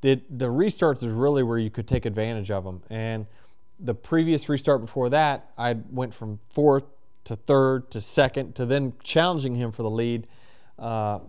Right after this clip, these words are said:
before that long run. So I knew that the short run was his Achilles heel, so which is why I'm trying to race him so hard in that moment, is 'cause I know I need to get out front. It's only thirty some laps to go. So,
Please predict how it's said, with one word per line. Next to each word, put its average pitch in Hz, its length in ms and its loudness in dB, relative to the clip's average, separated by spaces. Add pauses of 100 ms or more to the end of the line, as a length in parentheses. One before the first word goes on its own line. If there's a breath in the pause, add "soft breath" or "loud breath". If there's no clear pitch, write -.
(100)
before 123 300 0
that 110 180 0
long 107 220 -2
run. 117 340 -2
So 123 240 4
I 123 80 2
knew 180 240 6
that 151 220 0
the 120 100 -2
short 147 400 2
run 127 260 -2
was 117 220 -2
his 113 140 -6
Achilles 123 460 0
heel, 147 220 2
so 151 160 -6
which 117 220 -2
is 107 200 -6
why 123 220 -2
I'm 117 140 -4
trying 135 300 -4
to 107 60 -6
race 139 320 -2
him 98 180 -8 (420 soft breath)
so 185 360 2
hard 151 180 8
in 139 80 2
that 139 180 0
moment, 127 400 4
is 113 160 -10
'cause 120 160 -2
I 131 120 2
know 139 180 2
I 123 140 4
need 139 240 0
to 127 80 0
get 123 120 -2
out 110 200 -4
front. 117 340 -4 (220 soft breath)
It's - 120 -8
only 135 200 2
thirty 123 240 2
some 117 200 -4
laps 104 240 -2
to 101 80 -10
go. 98 280 -2
So, 110 360 -2